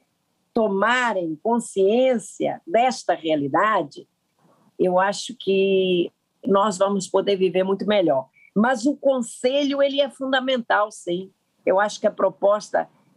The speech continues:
é muito interessante, foi muito interessante, foi muito feliz, e nós vamos também propor políticas públicas. Por exemplo,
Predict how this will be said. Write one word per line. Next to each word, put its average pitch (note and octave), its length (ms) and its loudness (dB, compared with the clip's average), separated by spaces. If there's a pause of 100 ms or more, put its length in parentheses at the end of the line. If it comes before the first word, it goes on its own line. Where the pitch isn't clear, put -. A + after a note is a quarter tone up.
(100)
é F#3 120 4
muito A3 420 0
interessante, F3+ 800 0
foi F#3 120 0
muito G#3 280 0
interessante, F3 760 0
foi E3 120 2
muito F#3+ 280 0
feliz, F3 580 0 (340)
e A#3+ 160 4
nós A3 420 2
vamos A3 340 -2
também A#3+ 260 0
propor C4 560 0
políticas G#3+ 960 -4
públicas. F#3+ 840 -2 (480)
Por D4 160 2
exemplo, E3 880 0